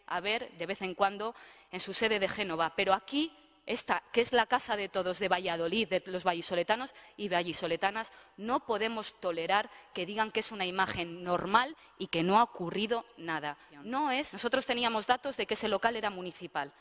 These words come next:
Luego la Junta confirmó que era suyo. No tenemos ningún problema en reconocerlo. Y le he hecho una serie de preguntas. Le he preguntado que cómo en un local público de la Junta de Castilla y León,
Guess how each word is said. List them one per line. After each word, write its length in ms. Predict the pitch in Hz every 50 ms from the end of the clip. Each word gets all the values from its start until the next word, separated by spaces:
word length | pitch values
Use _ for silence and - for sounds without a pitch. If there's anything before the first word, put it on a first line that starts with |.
| - _ _
Luego 240 | - 196 202 214 214
la 80 | 220
Junta 400 | 202 - - 269 285 285 - 294
confirmó 680 | 285 - - 196 185 - - 190 175 196 233 262 302 - - -
que 80 | - 196
era 140 | 185 180 170
suyo. 420 | - - 175 156 143 151 151 - - - - - - _ _ _ _
No 140 | 208 240 240
tenemos 340 | 233 254 247 247 247 240 226
ningún 180 | 220 220 226 214
problema 320 | 220 208 202 202 190 190
en 80 | 190 180
reconocerlo. 600 | 180 175 185 165 170 165 - 180 165 170 170 - - - -
Y 100 | - 240
le 80 | 240 269
he 40 | 294
hecho 160 | - - 302
una 160 | 285 247 220
serie 260 | - - 240 233 240 233
de 100 | 196 180
preguntas. 520 | - - 170 165 175 165 165 170 175 -
Le 80 | 277 277
he 40 |
preguntado 640 | 269 285 269 247 214 202 190 - 214 220 226 247 269 - - - - - -
que 140 | 226 208 -
cómo 280 | - 285 285 262 233
en 100 | 214 233
un 160 | 254 320 311
local 400 | 285 254 214 - 226 233 214 190 - _ - - _
público 580 | - 320 330 269 247 190 165 - 180 165 156 - - - -
de 120 | 185 196
la 120 | 190 190
Junta 340 | 190 202 294 320 302 - 214
de 80 | 190 185
Castilla 420 | - 190 180 - - 285 254 277
y 60 | 240
León, 400 | 208 180 180 185 190 190 180 185